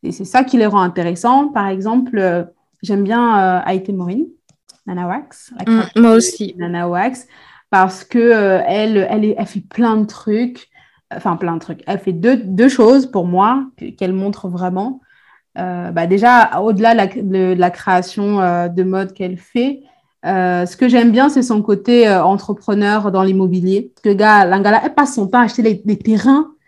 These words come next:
Speaker 1: euh, au Sénégal, euh, en, au Bénin. Elle achète des terrains
Speaker 2: Mm.
Speaker 1: partout. Elle fait que des constructions et elle met ça sur Airbnb. La dernière fois, elle expliquait comment elle a rentabilisé son, son, son achat Airbnb. Euh, non, elle a rentabilisé son investissement immobilier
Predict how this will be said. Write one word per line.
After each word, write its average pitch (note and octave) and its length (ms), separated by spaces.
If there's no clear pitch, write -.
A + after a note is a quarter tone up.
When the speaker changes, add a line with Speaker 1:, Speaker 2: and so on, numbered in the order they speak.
Speaker 1:
euh, G3+ 280
au G#3 100
Sénégal, G#3+ 920
euh, G3 220
en, F#3 80
au G3+ 160
Bénin. G#3 760
Elle G3+ 100
achète A#3 200
des B3 160
terrains A#3 320
Speaker 2:
Mm. C4 140
Speaker 1:
partout. D4 400
Elle G#3 120
fait G#3 120
que - 180
des B3+ 160
constructions A#3+ 760
et G3 60
elle G3 100
met G3 80
ça C4 120
sur A#3+ 200
Airbnb. F#3+ 440
La A3 100
dernière F#3+ 180
fois, C4+ 100
elle A#3+ 100
expliquait - 340
comment G#3 200
elle G#3+ 60
a G3 60
rentabilisé F#3+ 480
son, F3+ 640
son, F#3 400
son - 160
achat G3 280
Airbnb. G3 420
Euh, F#3 220
non, F#3+ 240
elle G3 160
a G3 80
rentabilisé A3 640
son F#3 480
investissement F#3+ 520
immobilier G#3 600